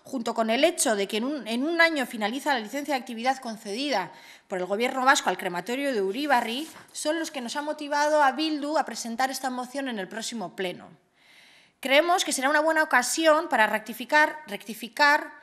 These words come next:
y, sobre todo, llegar a un acuerdo en torno a un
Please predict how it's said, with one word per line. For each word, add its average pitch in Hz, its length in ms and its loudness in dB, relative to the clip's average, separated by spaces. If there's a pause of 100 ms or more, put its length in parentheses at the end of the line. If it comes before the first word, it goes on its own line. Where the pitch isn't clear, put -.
(580)
y, 320 380 0
sobre 233 260 -4
todo, 294 480 6
llegar 240 240 2
a 302 40 2
un 285 100 0
acuerdo 294 560 4
en 226 180 -6
torno 269 480 -2
a 233 140 6
un 311 420 0